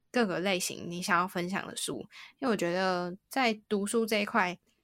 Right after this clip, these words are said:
跟极简啊，跟一些思维上的改变其实是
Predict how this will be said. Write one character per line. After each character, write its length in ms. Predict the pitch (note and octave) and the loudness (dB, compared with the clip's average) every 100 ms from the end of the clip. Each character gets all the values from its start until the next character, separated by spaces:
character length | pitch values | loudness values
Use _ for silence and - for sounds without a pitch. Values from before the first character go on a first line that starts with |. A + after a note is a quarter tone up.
| _ _ _ | _ _ _
跟 400 | A#3 A3 A3 A3+ | 4 4 4 0
极 240 | A3+ D#3+ F#3 | 0 -2 0
简 280 | G3 A#2 - | 0 0 0
啊， 220 | G#3 G3 | 0 2
跟 220 | G#3 G#3 | 2 2
一 80 | A3 | 2
些 220 | A3 G3+ | 4 2
思 180 | G#3 G3+ | 2 2
维 160 | F#3+ F3 | 2 4
上 180 | G3+ | 0
的 80 | E3 E3 | 0 0
改 180 | E3+ | 0
变 260 | D#3 G3+ F3+ | 2 0 0
其 160 | - G3+ | -4 -4
实 120 | G#3 | -2
是 280 | A3 A3+ | 0 0